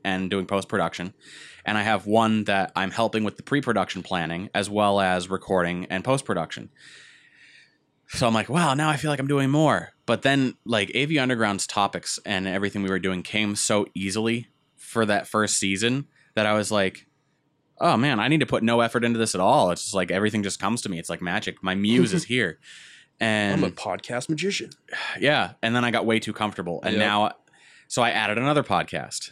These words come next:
Speaker 1: Um, like, about a month ago, Annabelle and I, I was like, "I wanna start another podcast." And she's like, "Well, how about we do one together?" 'Cause she's always been, like, she's always done our graphic work as far as, like, logos and whatnot. All the I Do logos have been done by her. The W Y D G Gaming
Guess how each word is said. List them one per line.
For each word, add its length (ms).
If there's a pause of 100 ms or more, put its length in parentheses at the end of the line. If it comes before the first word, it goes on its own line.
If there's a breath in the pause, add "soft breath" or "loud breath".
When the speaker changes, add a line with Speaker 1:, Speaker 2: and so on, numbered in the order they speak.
(140)
Speaker 1:
Um, 500
like, 280 (500)
about 400
a 40
month 220
ago, 560
Annabelle 380
and 80
I, 300 (240)
I 100
was 140
like, 160
"I 60
wanna 120
start 220
another 220
podcast." 640
And 140 (460 loud breath)
she's 160
like, 80
"Well, 80
how 80
about 160
we 80
do 100
one 160
together?" 440 (420 soft breath)
'Cause 120
she's 160
always 260
been, 360
like, 420 (140)
she's 200
always 220
done 100
our 120
graphic 400
work 280
as 120
far 180
as, 120
like, 120
logos 640
and 140
whatnot. 320
All 140
the 120
I 80
Do 140
logos 300
have 80
been 140
done 120
by 140
her. 180
The 100
W 280
Y 100
D 100
G 160
Gaming 300